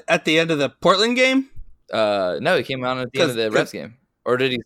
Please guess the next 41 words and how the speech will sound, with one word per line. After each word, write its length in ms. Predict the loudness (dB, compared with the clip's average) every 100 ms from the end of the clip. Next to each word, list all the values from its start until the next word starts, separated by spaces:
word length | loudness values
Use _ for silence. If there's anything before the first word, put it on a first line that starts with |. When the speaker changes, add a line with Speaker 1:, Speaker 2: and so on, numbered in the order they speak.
| -8
Speaker 2:
he 80 | -2
started? 260 | 2 6
Speaker 1:
No, 60 | 6
he 120 | 4
started. 360 | -2 2 2 2
Speaker 2:
Whatever. 180 | -8 -10 -6
Who, 220 | -4 -2
who 180 | -2 -2
Speaker 1:
He 60 | -2
Speaker 2:
came 80 | 2
in 20 |
at 40 |
Speaker 1:
started, 220 | 6 6 6
Speaker 2:
the 40 |
end? 80 | 6
Speaker 1:
yeah, 140 | 6
Speaker 2:
Oh, 40 | 6
I'm 80 | 4
Speaker 1:
he 40 |
Speaker 2:
thinking 160 | 0 -4
of 140 | -6
Bone. 300 | -2 -2 -4 -16 _ _ _ _ _
Corbin 260 | -2 0 0
Bone 160 | -4 -4
came 80 | -4
in. 60 | 2
Speaker 1:
Yeah, 180 | 4 4
yeah, 280 | 2 2 2
Corbin 240 | 0 0
Speaker 2:
Yeah, 80 | 2
yeah, 140 | 2 2
Speaker 1:
Bone. 100 | -4
Speaker 2:
that's 160 | -10 -6
who 60 |
I'm 100 | -8 -8
thinking 180 | -10
of. 160 | -12 -14 _ _ _ -10
Speaker 1:
Yeah. 240 | -4 -4 -6 _ _ _ _ _ _ _ _ _ 0
Yeah, 200 | 2 4
no, 220 | 4 4
that's, 300 | 4 2 2